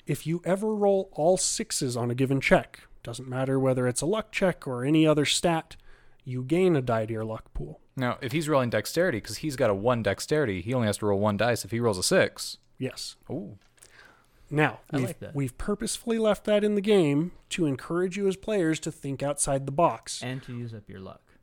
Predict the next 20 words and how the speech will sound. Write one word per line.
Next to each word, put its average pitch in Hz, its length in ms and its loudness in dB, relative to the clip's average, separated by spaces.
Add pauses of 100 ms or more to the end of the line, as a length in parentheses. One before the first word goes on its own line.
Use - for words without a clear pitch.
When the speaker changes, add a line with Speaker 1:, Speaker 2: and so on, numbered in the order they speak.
(140)
Speaker 1:
Exactly. 139 680 -4
So 151 320 2
this 131 240 -2
is, 147 220 -4 (280)
you 160 200 -2
can 151 200 0
play 196 280 0
this 233 200 -4
as 208 160 2
a 202 60 2
min-max 202 500 0
game 123 300 0
and 123 100 -2
just 123 320 -4
beast 139 300 -2
your 135 80 0
Speaker 3:
Mm-hmm. 135 80 2
Speaker 1:
way 127 140 4
through. - 220 -12 (300)
Speaker 3:
Yeah. 104 160 -10